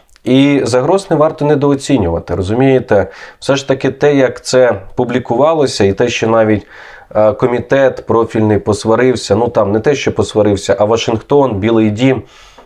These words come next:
е, дещо так не дуже задоволений був, що ці дані почали там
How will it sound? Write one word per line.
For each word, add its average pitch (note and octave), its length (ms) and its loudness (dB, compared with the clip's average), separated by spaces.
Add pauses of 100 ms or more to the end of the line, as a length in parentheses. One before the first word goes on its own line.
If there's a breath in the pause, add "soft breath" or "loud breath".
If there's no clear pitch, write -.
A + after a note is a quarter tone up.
(160 loud breath)
е, A2 300 2
дещо B2 380 0
так - 380 -2 (340 loud breath)
не C3 180 0
дуже C3+ 340 0
задоволений G2+ 680 0
був, G#2 240 -2
що - 180 -8
ці - 180 -4
дані F#2+ 340 0
почали F#2+ 480 0
там F#2+ 240 -2